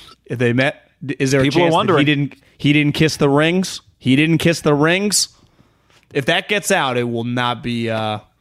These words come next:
Speaker 1: Derek Papa's already like, "Oh, what about everyone saying he's gonna go to the forty-niners? What about," it's like, God, you guys Raider fans, I mean, fuck. You guys are exhausting. Just be happy.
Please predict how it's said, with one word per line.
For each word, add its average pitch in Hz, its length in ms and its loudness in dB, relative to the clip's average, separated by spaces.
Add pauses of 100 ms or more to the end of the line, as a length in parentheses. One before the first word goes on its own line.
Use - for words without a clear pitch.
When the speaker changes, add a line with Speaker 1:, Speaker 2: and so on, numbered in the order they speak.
(560)
Speaker 1:
Derek 156 280 0
Papa's 139 400 -2
already 120 320 2
like, 110 200 -2
"Oh, 285 260 2
what 262 120 2
about 285 460 4
everyone 294 340 0
saying 285 300 2
he's 294 160 0
gonna 302 200 2
go 302 220 2
to 302 80 -2
the 247 100 -8
forty-niners? 311 840 2
What 285 160 0
about," 285 260 -2
it's 180 140 -6
like, 147 160 -2
God, 147 300 -2
you 127 80 -10
guys 127 240 -2
Raider 127 260 0
fans, 107 340 -4
I 104 80 -8
mean, 101 140 -6
fuck. 120 400 -4
You - 60 -20 (320)
guys 127 180 -4
are 113 80 -6
exhausting. 117 580 -4
Just 131 200 -8
be 190 100 0
happy. 104 460 -8